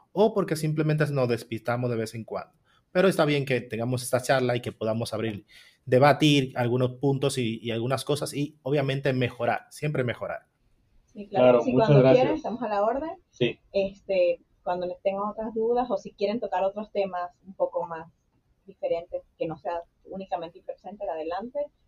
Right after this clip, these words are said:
Speaker 2: estamos abiertos. Y la verdad, bueno, este, como experiencia personal,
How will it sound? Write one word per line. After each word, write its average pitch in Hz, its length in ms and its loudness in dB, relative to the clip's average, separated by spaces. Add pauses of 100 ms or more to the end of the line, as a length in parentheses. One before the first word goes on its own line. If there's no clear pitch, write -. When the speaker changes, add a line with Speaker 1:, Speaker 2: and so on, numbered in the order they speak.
(240)
Speaker 2:
estamos 190 260 -10
abiertos. 202 480 -4 (340)
Y 196 80 -6
la 196 120 6
verdad, 208 260 4
bueno, 185 320 -2 (360)
este, 180 680 0
como 202 220 2
experiencia 226 680 0
personal, 220 640 -6